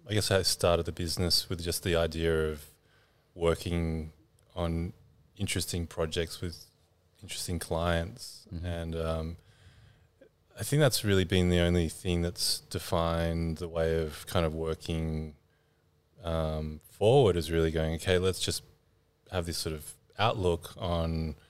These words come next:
Speaker 1: design and, and spaces and, and experiences for people." And, and I think that just has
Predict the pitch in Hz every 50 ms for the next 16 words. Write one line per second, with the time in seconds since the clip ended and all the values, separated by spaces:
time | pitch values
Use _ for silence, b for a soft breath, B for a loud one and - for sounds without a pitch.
0 | b b b b b b b b b b _ - 90 85 78 85 80 78 78 80
1 | 80 80 80 80 80 78 78 78 76 76 76 76 76 - - _ - 90 87 85
2 | - - - - 82 80 80 - - 85 78 78 80 80 80 82 - - 87 85
3 | 87 107 113 - - - 95 90 90 87 87 87 - 92 85 - - 90 - 85
4 | 85 82 - 87 87 85 85 87 95 - 110 107 104 101 - - 123 135 120 101
5 | 101 101 - - - - - 92 85 80 85 - -